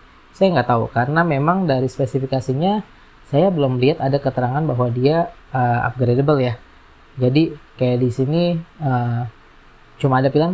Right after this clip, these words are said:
memori delapan gigabyte atau enam belas gigabyte, tapi, eh, belum ketahuan apakah bisa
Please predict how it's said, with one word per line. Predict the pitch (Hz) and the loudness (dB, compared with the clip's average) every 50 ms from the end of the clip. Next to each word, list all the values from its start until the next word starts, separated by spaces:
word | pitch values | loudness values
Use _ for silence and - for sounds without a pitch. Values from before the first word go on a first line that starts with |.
| 185 - - | -6 -10 -12
memori | - 156 147 147 139 139 147 180 | -6 -2 0 2 4 4 2 2
delapan | 180 175 - - 160 147 | 2 0 0 0 -2 -2
gigabyte | 139 135 135 131 123 156 170 135 | -2 0 0 2 0 0 -2 -4
atau | 127 - 175 165 | -4 -2 -2 -2
enam | 151 147 139 | 0 0 -2
belas | 131 | -2
gigabyte, | - 143 127 131 127 127 160 175 | -2 -2 0 0 0 2 2 0
tapi, | - 135 131 - - 175 180 185 | 0 -2 -6 -2 0 0 0 0
eh, | - - - 151 139 131 135 | -4 -8 -6 -4 -2 -2 0
belum | 131 131 131 135 139 | 0 -2 -2 -2 -2
ketahuan | - 139 147 147 151 143 135 - | -4 -4 -2 -2 -2 -2 -4 -4
apakah | - 139 - 147 - 147 | -8 -10 -10 -8 -6 -4
bisa | 139 143 - 147 139 135 | -4 -4 -2 -2 -2 -2